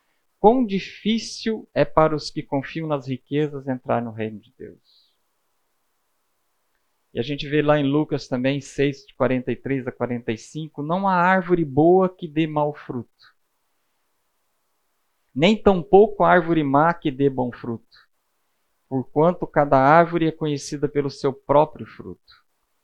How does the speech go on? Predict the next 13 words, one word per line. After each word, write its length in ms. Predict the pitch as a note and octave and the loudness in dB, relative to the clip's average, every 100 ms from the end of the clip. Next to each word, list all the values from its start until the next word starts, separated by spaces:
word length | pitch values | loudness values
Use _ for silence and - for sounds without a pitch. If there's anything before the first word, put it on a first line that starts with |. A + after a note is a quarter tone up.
| _ _ _ - | _ _ _ -6
Porque 240 | C3 D3+ | -2 0
não 160 | E3 E3 | 0 -2
se 220 | - - | -6 -8
colhem 500 | - D#3+ F3+ F3+ C#3+ | 2 4 4 0 -6
figos 580 | - - G#3 F#3+ D#3+ C#3+ | -10 -4 -4 -2 -6 -4
de 140 | D3 | -6
espinheiros, 920 | C#3+ - - C3+ C#3+ F3+ G#3 G#3 D#3 | -6 -8 -10 -4 0 2 2 -2 -4
nem 260 | D3 E3 F3+ | -8 -6 -4
dos 200 | F3+ D#3+ | -4 0
abrolhos 840 | D3+ B2+ D3+ F3+ F3+ - - - _ _ _ _ | 0 0 0 0 -2 -6 -18 -20 _ _ _ _
se 180 | - D3 | -8 -6
vindimam 640 | D3 D3+ C3 D3+ D#3 D#3 C#3 | -4 -8 -6 -8 -6 -4 -4
uvas." 840 | C#3+ C#3 A2+ F2+ - - - _ | -4 -4 -8 -14 -14 -20 -20 _